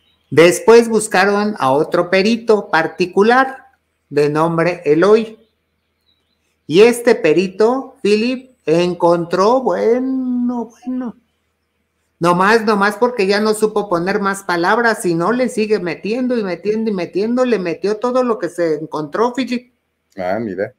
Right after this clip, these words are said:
Speaker 1: Hasta
Speaker 2: Chau.
Speaker 1: intentos de quitarse la vida y, o-, otra cosa. Ese peritaje sí decía, el de este señor Eloy,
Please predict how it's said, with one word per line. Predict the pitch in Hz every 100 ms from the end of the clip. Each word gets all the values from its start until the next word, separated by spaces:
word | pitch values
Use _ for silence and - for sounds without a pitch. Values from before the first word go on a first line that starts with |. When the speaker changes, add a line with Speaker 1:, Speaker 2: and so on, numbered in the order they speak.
| _ _ _ _ _ -
Speaker 1:
Hasta | 151 175 175 180
Speaker 2:
Chau. | 185
Speaker 1:
intentos | 180 160 185 208 220 226
de | 220 -
quitarse | 165 170 180 180 202
la | 190 156
vida | 160 180 226 247 226 185
y, | 170 165 160
o-, | 165 165 147 147 135
otra | 147 175 190 196 -
cosa. | 139 - - _ _ _ _ _ _ _ _ _ _ _ _ _ _ -
Ese | 190 190 226
peritaje | 180 160 160 165 165 165 185
sí | 185 180 180
decía, | 190 185 180 160 123 - - _ _ _ _ _ _ -
el | 120
de | 135
este | 143 170
señor | 160 170 165 160
Eloy, | 165 160 156 196